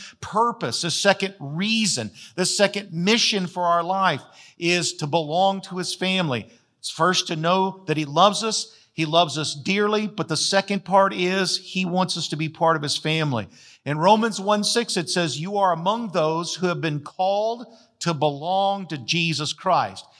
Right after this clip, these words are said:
So over and over and over, the Bible tells us that we've been called, that hi-, this is our calling to belong to his church, to belong to the people of his church. The word for church here in the Bible is a Greek word, ecclesia,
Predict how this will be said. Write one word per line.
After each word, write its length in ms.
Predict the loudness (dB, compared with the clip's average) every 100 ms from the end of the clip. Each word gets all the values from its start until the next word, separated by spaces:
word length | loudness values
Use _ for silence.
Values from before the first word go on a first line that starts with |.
| -20 -2
So 320 | 2 2 0
over 460 | 0 0 0 2 2
and 80 | 4
over 320 | 2 0 0
and 80 | 2
over, 400 | 2 2 -4 -4
the 100 | -4
Bible 440 | 0 2 2 0
tells 460 | -4 2 2 2 -2
us 160 | -4
that 100 | -4
we've 200 | -4 -2
been 180 | 0 -2
called, 580 | -4 -2 0 0 -2 -10 -20 -12
that 120 | -8
hi-, 120 | -8 -4
this 160 | -2
is 60 | 4
our 140 | 4
calling 640 | 4 -2 0 2 0 -4 -10 -12 -8
to 60 |
belong 420 | -4 0 0 0 -4
to 140 | -6
his 160 | -4 -2
church, 440 | 2 4 4 0
to 60 | -4
belong 300 | 0 2 2
to 80 | -2
the 100 | -4
people 580 | -6 -4 -2 0 0
of 80 | 0
his 140 | -2 -4
church. 440 | -2 -2 -4 -10 -18 -20 -20 _ _ -20 _
The 100 | -6
word 300 | 0 0 0
for 100 | -4
church 460 | -4 0 0 0 -2
here 260 | 0 0
in 80 | 0
the 60 | -2
Bible 420 | -2 0 0 -2
is 100 | -6
a 60 | -6
Greek 340 | -4 -4 -2
word, 180 | 0 0
ecclesia, 720 | -2 -4 0 0 0 -4 -8